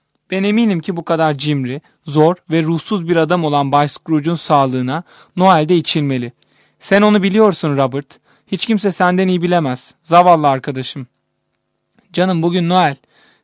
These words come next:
dedi Bob yumuşak bir tavırla. "Senin ve Noel için onun sağlığına içeceğim,"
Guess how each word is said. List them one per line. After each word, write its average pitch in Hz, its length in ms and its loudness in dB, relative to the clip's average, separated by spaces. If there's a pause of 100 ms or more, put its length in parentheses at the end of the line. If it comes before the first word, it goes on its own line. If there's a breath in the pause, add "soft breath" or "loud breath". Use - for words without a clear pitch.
dedi 147 280 0
Bob 139 220 -2
yumuşak 147 440 -4
bir 135 120 -4
tavırla. 131 480 -6 (500 soft breath)
"Senin 180 400 -2
ve 170 140 0
Noel 170 240 2
için 147 240 -6
onun 160 180 -2
sağlığına 151 500 4
içeceğim," 131 500 -4